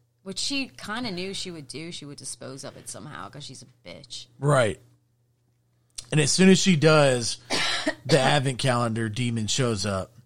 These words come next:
Speaker 1: Kills her.
Speaker 2: And kills her.
Speaker 1: And tr-, tosses her in the fire.
Speaker 2: Yeah, sticks her face, uh, in the fucking <laughs> fireplace. It was awesome.
Speaker 1: Ah.
Speaker 2: And so she comes and feeds her dad the chocolate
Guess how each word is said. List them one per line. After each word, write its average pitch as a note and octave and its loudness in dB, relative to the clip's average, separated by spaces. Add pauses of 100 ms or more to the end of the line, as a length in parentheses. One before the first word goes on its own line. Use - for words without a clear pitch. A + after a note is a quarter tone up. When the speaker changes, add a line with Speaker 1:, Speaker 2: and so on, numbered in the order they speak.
(140)
Speaker 1:
Kills C3+ -20
her. - -20 (300)
Speaker 2:
And A#2 -6
kills A#2+ 0
her. F#2 -6
Speaker 1:
And D#3 -14
tr-, - -20
tosses - -12
her B2 -16
in - -20
the F3 -12
fire. - -14
Speaker 2:
Yeah, G3 6
sticks - 2
her E3+ 4
face, D3+ 2 (340)
uh, C3 2
in C#3+ 2
the C3+ 2
fucking C3+ 2 (320)
<laughs> - -20
fireplace. A#2+ 0 (340)
It D#3+ 2
was D#3+ 6
awesome. G#2 0 (800)
Speaker 1:
Ah. A3+ -10 (1040)
Speaker 2:
And D3 2 (440)
so E3+ 8
she F3+ 2
comes F3+ 6 (280)
and C#3 -2
feeds E3+ 2
her D#3+ 4
dad C#3+ 4
the B2+ -4
chocolate A2+ -2